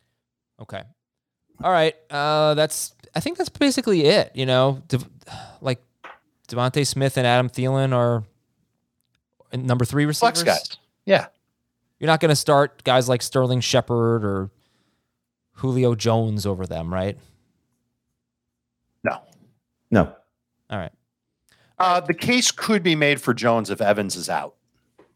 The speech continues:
Speaker 1: Okay, we'll re-explore that then.
Speaker 3: And She-, Shepard might not be bad if Tony's out too.
Speaker 1: <laughs> Well, to be
Speaker 3: And
Speaker 1: fair,
Speaker 3: Rondell's
Speaker 1: To-,
Speaker 3: out.
Speaker 1: Tony didn't really play last week.
Speaker 2: I wish he had more targets last week, man.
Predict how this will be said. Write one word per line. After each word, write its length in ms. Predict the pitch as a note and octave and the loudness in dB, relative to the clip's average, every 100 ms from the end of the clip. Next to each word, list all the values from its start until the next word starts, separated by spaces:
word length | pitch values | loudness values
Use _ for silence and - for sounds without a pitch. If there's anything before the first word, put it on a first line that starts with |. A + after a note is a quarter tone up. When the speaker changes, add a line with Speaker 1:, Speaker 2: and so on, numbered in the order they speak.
| _ _ _ _ - | _ _ _ _ -16
Speaker 1:
Okay, 280 | E3 B2+ A#2+ | -4 -2 -2
we'll 160 | C3 C3 | -2 0
re-explore 540 | C3 A#2 - B2 A2 | 2 0 0 0 2
that 240 | G#2 G2+ - | 2 -2 -2
then. 240 | G#2 A2 _ - | -6 -6 _ -4
Speaker 3:
And 120 | C3 | 0
She-, 200 | - D3+ | 2 0
Shepard 340 | C#3+ G3+ D4 C#4 | 0 0 0 2
might 140 | D#3+ | 2
not 160 | D3+ C3 | 2 2
be 80 | A#2+ | 2
bad 180 | C#3+ | 2
if 80 | C#3 | 0
Tony's 280 | - G#3+ A2 | 0 0 2
out 120 | F#2+ | 2
too. 220 | D3+ E3+ D#3+ | 2 -2 -4
Speaker 1:
<laughs> 40 | _ _ _ _ _ _ _ _ _ _ A2 A#2+ | _ _ _ _ _ _ _ _ _ _ -6 -4
Well, 260 | A2+ G2 G2 _ _ _ | -2 -4 -10 _ _ _
to 60 | - | -8
be 40 | B2 | -2
Speaker 3:
And 120 | B2+ | 0
Speaker 1:
fair, 60 | A#2+ | 2
Speaker 3:
Rondell's 280 | G#2+ F#2 | 2 2
Speaker 1:
To-, 60 | F2 | 2
Speaker 3:
out. 140 | F#2+ - | 0 2
Speaker 1:
Tony 180 | F3+ | 2
didn't 180 | D3+ C3+ | 2 2
really 200 | C3 B2+ | 2 0
play 200 | A#2 B2+ | 0 0
last 300 | A#2+ A#2+ A#2 | 2 2 0
week. 80 | - | 0
Speaker 2:
I 40 | G#3+ | 2
wish 200 | D#4 D#4+ | 2 2
he 80 | B3 | 2
had 140 | F3 | 2
more 120 | D3+ B2 | 2 0
targets 560 | - A2+ A#2 A#2 - | 0 0 2 0 -2
last 300 | G2+ F#2+ - | 0 0 -2
week, 240 | G2 F2 - | -8 -8 -6
man. 320 | F#2 F#2 | -6 -6